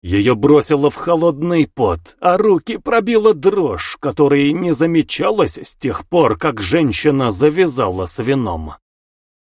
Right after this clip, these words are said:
Она со всей силой двинула по сенсору правительственной связи.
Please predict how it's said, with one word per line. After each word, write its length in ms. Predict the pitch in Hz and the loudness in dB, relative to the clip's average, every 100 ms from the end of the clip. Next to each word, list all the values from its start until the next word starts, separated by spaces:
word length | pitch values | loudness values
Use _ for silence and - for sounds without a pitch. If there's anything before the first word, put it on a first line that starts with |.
| _ _ _ _ | _ _ _ _
Она 400 | 104 104 120 127 | -2 0 0 -2
со 220 | - 139 | 0 -2
всей 320 | - - 151 | -2 0 2
силой 580 | 143 - 156 143 143 131 | 2 -2 -2 0 0 0
двинула 640 | 117 151 165 165 143 131 - | 0 0 2 2 2 0 0
по 160 | 147 | -2
сенсору 560 | - 143 120 - 123 117 | -2 -2 -2 -2 0 0
правительственной 1120 | - 139 123 - 123 104 - 117 110 123 113 | 0 0 -2 -4 -4 -6 -4 -4 -2 -4 -6
связи. 600 | - 123 107 98 104 | -6 -4 -2 -4 -6